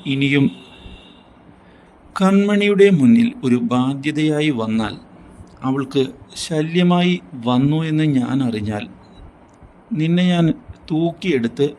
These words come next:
ലോക്കപ്പിൽ കൊണ്ടുപോകും. മൂന്നാം മുറ എന്നൊക്കെ നീ കേട്ടിട്ടല്ലേ ഉള്ളൂ,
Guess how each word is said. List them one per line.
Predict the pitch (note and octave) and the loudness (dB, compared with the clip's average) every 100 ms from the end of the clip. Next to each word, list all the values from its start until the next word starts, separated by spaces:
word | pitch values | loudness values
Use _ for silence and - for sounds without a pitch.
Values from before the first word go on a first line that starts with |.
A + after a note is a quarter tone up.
| - | -12
ലോക്കപ്പിൽ | D3 D3+ D#3 - D#3 - E3 | -4 -2 -2 -8 -14 -8 -8
കൊണ്ടുപോകും. | D3 A#2 A2+ A2+ A2+ A2+ - - - - - - - - | 0 2 2 -2 -4 -4 -6 -14 -20 -20 -20 -20 -20 -8
മൂന്നാം | C#3 D#3 E3+ F3+ F#3 | -2 2 2 4 4
മുറ | F#3 | 4
എന്നൊക്കെ | F#3+ G3 F#3 F#3 F#3+ | 2 2 0 0 -2
നീ | F#3+ | -2
കേട്ടിട്ടല്ലേ | F#3+ C#3+ B2 B2 - D#3+ F3 | -2 0 0 -2 -4 0 2
ഉള്ളൂ, | C#3+ A#2+ C3+ C#3 | 2 2 0 -4